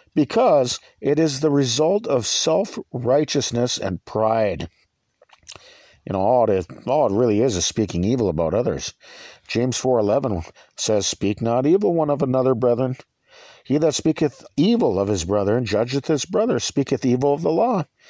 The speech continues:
and judgeth the law. But if thou judge the law, thou art not a doer of the law, but a judge." And again, Ephesians four, verse thirty-one says, "Let all bitterness and wrath and anger and clamor and evil speaking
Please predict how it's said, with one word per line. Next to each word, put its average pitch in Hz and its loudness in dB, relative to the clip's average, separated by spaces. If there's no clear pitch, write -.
and 98 -4
judgeth 104 -2
the 131 -2
law. 131 -2
But 127 0
if 131 0
thou 143 4
judge 151 2
the 175 2
law, 175 6
thou 147 2
art 131 0
not 190 0
a 135 2
doer 175 4
of 117 0
the 113 0
law, 107 4
but 110 0
a 104 2
judge." 104 -2
And 110 -2
again, 151 2
Ephesians 135 0
four, 135 0
verse 131 0
thirty-one 135 2
says, 127 -2
"Let 123 2
all 127 2
bitterness 139 0
and 147 0
wrath 131 0
and 131 0
anger 131 0
and 143 -2
clamor 117 -2
and 120 0
evil 101 0
speaking 87 -4